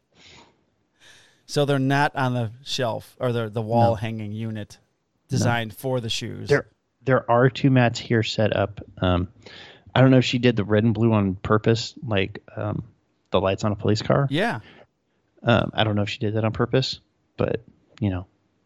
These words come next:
Speaker 2: it is set up kinda like a yoga mat, but we
Speaker 1: Okay.
Speaker 2: have two, uh, three, four more sitting there.
Speaker 1: That will really be good once they're down on the floor under desks and stuff, maybe.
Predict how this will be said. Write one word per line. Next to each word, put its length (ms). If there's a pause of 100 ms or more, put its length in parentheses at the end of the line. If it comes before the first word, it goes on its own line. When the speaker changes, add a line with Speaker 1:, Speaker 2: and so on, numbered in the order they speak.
(640)
Speaker 2:
it 120
is 100
set 160
up 160
kinda 260
like 140
a 60
yoga 220
mat, 240 (100)
but 200
we 100
Speaker 1:
Okay. 80
Speaker 2:
have 200 (600)
two, 380 (840)
uh, 160
three, 140
four 340
more 300 (580)
sitting 480 (480)
there. 220 (320)
Speaker 1:
That 180
will 160
really 420 (220)
be 120
good 240
once 220
they're 160
down 320
on 140
the 80
floor 400
under 240
desks 460
and 120
stuff, 340
maybe. 380